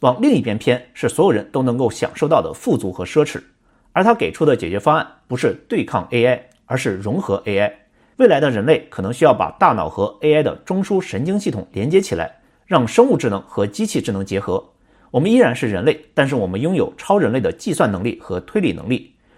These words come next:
只有这样，人类才能够在A I的进化中保持相关性，而不是被淘汰。说到这里，就不得不提到量子计算机，它是A I之外另一个能够颠覆人类文明的技术。我们现在用的数字计算机核心是二进制，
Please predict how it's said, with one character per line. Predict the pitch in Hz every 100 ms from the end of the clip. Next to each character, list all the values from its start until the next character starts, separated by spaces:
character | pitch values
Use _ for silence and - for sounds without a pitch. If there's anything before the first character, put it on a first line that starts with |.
| _
只 | -
有 | 254
这 | 196
样， | 131 - _
人 | - 143
类 | 190
才 | -
能 | 135
够 | 143
在 | 127 131 -
A | 185
I | 208
的 | 170
进 | - 110
化 | 98
中 | 110 117 -
保 | 80
持 | - 95
相 | 104 170 185
关 | 196
性， | 196 - _ -
而 | 110
不 | -
是 | 120
被 | - 123
淘 | - 110
汰。 | - 131 - _ _ _ _
说 | - 247
到 | 185
这 | 208
里， | 95 -
就 | 165
不 | 151
得 | 131 135
不 | 117
提 | -
到 | 117 - -
量 | 208 139
子 | -
计 | 107
算 | - 202
机， | 202 - - _ _
它 | -
是 | 240 - -
A | 175 180
I |
之 | 180 208
外 | 202 - -
另 | 220
一 | 147
个 | 143
能 | 107
够 | 131
颠 | 101 160 180
覆 | 185 127
人 | 101 101
类 | 185
文 | 113
明 | 110 95
的 |
技 | 101 107
术。 | 98 - _ _ _ _ -
我 |
们 | 147
现 | 202 220
在 |
用 | 202 185
的 | 107 -
数 | 226
字 | 165
计 | 151 135
算 | 127 104
机 | 123 - -
核 | - 123
心 | 139 147
是 | - -
二 | 202 131
进 | 107
制， | 90 98 -